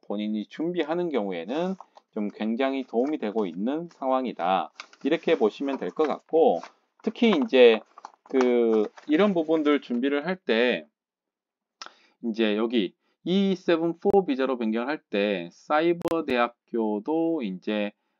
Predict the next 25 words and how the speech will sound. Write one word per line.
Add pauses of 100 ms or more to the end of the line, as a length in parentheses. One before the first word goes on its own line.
(120)
어,
국내
대학에서, (340)
어,
졸업을
한
경우에는 (360)
이제 (120)
이십
점이 (480)
K포인트
이세븐포
할
때도 (120)
이십
점이
주어집니다.
그래서 (280)
이난
비자
근로자들도
요즘에
굉장히
많은
분들이,